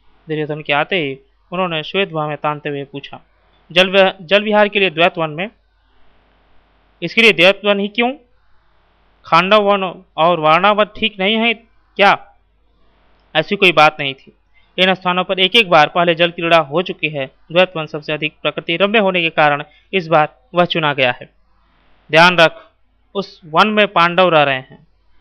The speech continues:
उनसे रार बढ़ाने का व्यर्थ प्रयत्न मत कर, नहीं तो द्युत से चिढ़ा हुआ भीम उसी सरोवर में तुझे जल समाधि दे देगा। जा, संभाल कर रहना। कंधे मुचकाता हुआ दुर्योधन उनके निवास स्थान से बाहर आया,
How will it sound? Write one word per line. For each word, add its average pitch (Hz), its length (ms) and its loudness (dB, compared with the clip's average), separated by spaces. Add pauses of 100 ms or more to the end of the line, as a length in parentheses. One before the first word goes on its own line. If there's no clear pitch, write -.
उनसे 170 240 0
रार 180 280 6
बढ़ाने 190 340 0
का 165 120 -2
व्यर्थ 202 280 2
प्रयत्न 180 440 -4
मत 156 300 -4
कर, 226 220 2 (240)
नहीं 175 140 0
तो 180 140 -8
द्युत 214 260 -8
से 202 80 -6
चिढ़ा 185 260 2
हुआ 170 180 2
भीम 190 400 0 (280)
उसी 208 200 -4
सरोवर 214 360 2
में 190 100 -6
तुझे 180 200 -6
जल 175 120 0
समाधि 165 360 -4
दे 151 160 -2
देगा। 131 360 -4 (280)
जा, 196 200 6 (260)
संभाल 175 260 0
कर 175 160 2
रहना। 143 300 0 (840)
कंधे 160 300 -4 (460)
मुचकाता 156 420 -2
हुआ 156 120 -4
दुर्योधन 156 380 -8
उनके 147 320 -10
निवास 160 640 -6
स्थान 160 300 -6
से 151 120 -10
बाहर 143 360 0
आया, 143 300 0